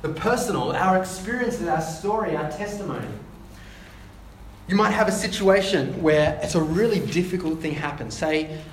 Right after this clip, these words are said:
someone loses, um, a family member.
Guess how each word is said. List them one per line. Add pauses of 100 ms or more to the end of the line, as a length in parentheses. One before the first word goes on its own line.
(160)
someone
loses,
um, (1040)
a
family
member.